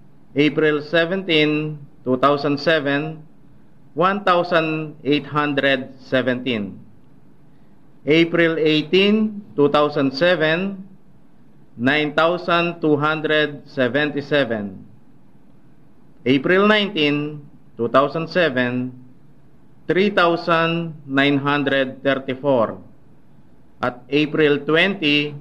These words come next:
two thousand seven, one thousand twelve. Tignan po natin ang pamamaraan ng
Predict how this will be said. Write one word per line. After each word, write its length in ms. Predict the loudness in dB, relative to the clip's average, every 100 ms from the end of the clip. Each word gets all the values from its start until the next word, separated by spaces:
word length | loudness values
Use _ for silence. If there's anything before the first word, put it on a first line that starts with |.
| -10
two 160 | -6
thousand 480 | 2 2 2 -2 -2
seven, 640 | 0 0 2 0 -2 -8 -14 -20 -20 -20 -20 -20 -10
one 320 | 0 2 2
thousand 800 | 2 2 2 0 0 -2 -8 -14 -20 -20 -20 -8
twelve. 400 | 0 0 0 -8 -18 -20 -20 -20 -20 -20 -20 -18 -18 -18 -20 -20 -20 -20 -20 -18 -2
Tignan 320 | 2 4 4
po 160 | 2
natin 400 | 4 2 2 2
ang 160 | 0 0
pamamaraan 560 | 2 2 4 2 2 0
ng 140 | -4